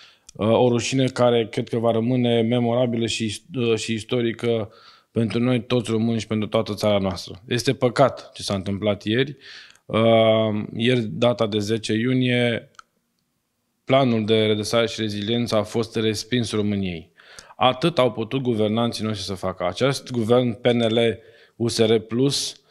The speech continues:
care s-au tot lăudat și s-au tot, uh, fofilit, să spunem așa, pe acest plan de redresare și reziliență, încă nu au reușit să întocmească un plan bun de redresare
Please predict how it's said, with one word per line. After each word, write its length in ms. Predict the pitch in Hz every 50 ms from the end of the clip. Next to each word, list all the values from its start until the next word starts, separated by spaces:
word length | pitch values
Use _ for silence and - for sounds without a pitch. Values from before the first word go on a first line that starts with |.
| - - -
care 360 | - - 120 113 113 113 113 110
s-au 260 | 104 - 117 110 107
tot 260 | - - 135 131 -
lăudat 480 | 127 123 120 117 110 104 104 120 120 107
și 80 | 95
s-au 240 | 95 - 110 107 104
tot, 340 | 98 - 127 127 113 - -
uh, 420 | 127 120 120 120 117 117 113 101 - - - - - - - - _ - - 107
fofilit, 600 | 104 - - 127 117 - - 117 113 127 127 127
să 120 | - - 101
spunem 340 | - - 110 113 117 110
așa, 440 | 110 110 104 - 120 117 113 107 - - - - _ _
pe 80 | - 107
acest 320 | 107 107 - 120 107 -
plan 180 | - 120 117 113
de 60 | 110
redresare 400 | 107 104 107 101 - 117 110 110
și 140 | 101 - 104 107 104 -
reziliență, 840 | 113 110 107 104 110 107 104 117 131 135 123 - 123 120 117 - - - - _
încă 260 | - 123 131 120 131
nu 200 | 127 131 139 139
au 100 | 127 117
reușit 640 | 110 110 104 107 107 101 - 120 117 - - - - _
să 260 | - - - - 123
întocmească 680 | 117 110 98 - 110 107 110 117 131 131 131 - - 117
un 180 | 113 110 113
plan 360 | 107 - 131 123 120 117 107 104
bun 180 | 123 131 123
de 80 | 117 117
redresare 680 | 107 110 98 98 101 90 - - 120 113 110 110 110